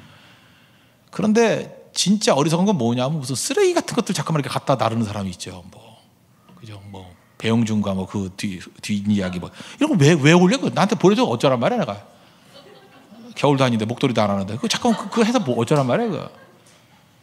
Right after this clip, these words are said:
교회 안에서 이렇게 지저분한 얘기들 뭐 별 가치 없는 것들이 있으면 그냥 그런가 보다 하고 쓰레기통에 버리면 되는 거예요. 그래서 버리는 거 잘해야 돼요. 버리는 거. 배설 잘해야 되고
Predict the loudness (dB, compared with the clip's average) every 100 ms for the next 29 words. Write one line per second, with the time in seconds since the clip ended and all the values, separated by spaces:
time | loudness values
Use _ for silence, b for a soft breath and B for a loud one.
0 | _ b b b b b -4 2 4 4
1 | 0 -4 -6 -6 -2 2 4 4 4 0
2 | -2 -4 -8 -10 -6 -6 -4 -6 -2 2
3 | 2 2 0 -2 -6 -2 -2 -2 -4 -4
4 | -2 -2 -4 -8 -16 -20 -14 -12 -8 -4
5 | -2 -2 -4 -6 -6 -6 -6 -8 -6 -4
6 | -2 -2 -2 -4 -8 -14 -18 _ b b
7 | b b -12 -12 -6 -2 4 4 4 0
8 | -2 -2 -4 -8 -12 -10 -8 -8 -10 -6
9 | -2 0 0 0 -2 -4 -6 -10 -12 -14